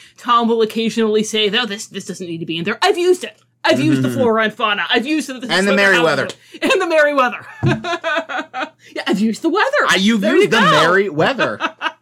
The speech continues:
Speaker 1: So anyway, I'm done. I'm done plugging the Gazetteers now. But we are going to be kind of incorporating that.
Speaker 2: So as mentioned in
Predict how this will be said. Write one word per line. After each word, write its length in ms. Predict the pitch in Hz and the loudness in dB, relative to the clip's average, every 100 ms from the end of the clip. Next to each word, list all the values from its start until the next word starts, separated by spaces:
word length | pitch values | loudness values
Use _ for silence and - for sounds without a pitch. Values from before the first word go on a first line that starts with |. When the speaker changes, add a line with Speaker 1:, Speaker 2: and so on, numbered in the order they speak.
| - - - - _ - - - - _ _ - _ _ - - - - | -8 -8 -10 -12 _ -14 -14 -16 -18 _ _ -20 _ _ -20 -20 -20 -20
Speaker 1:
So 200 | - 247 | -4 -2
anyway, 320 | 226 247 240 226 | 2 2 4 2
I'm 120 | 208 | 2
done. 220 | 220 208 | 0 0
I'm 100 | 214 | -2
done 160 | 240 226 | -4 -2
plugging 280 | 247 226 208 | -2 0 0
the 60 | 196 | 0
Gazetteers 500 | 202 180 196 175 170 | -2 -4 -4 -4 -4
now. 220 | 156 - - - | -6 -6 -16 -10
But 420 | 208 202 190 190 - | -4 0 0 -2 -6
we 200 | 240 226 | 0 0
are 280 | - 220 220 | 2 2 2
going 240 | 208 208 202 | 2 0 0
to 120 | 214 | -2
be 540 | 180 208 208 185 175 - | -2 0 0 -2 -4 -6
kind 160 | 220 190 | -6 -6
of 200 | 175 - _ _ - | -6 -16 _ _ -6
incorporating 600 | 156 190 170 156 139 143 | -4 -2 -4 -6 -10 -10
that. 240 | 120 110 - _ - - _ _ | -8 -8 -12 _ -20 -20 _ _
Speaker 2:
So 240 | - 180 180 | -2 2 2
as 160 | 170 165 | 2 0
mentioned 480 | 180 220 247 226 - | -2 -2 -4 -4 -2
in 260 | 147 147 | -2 -2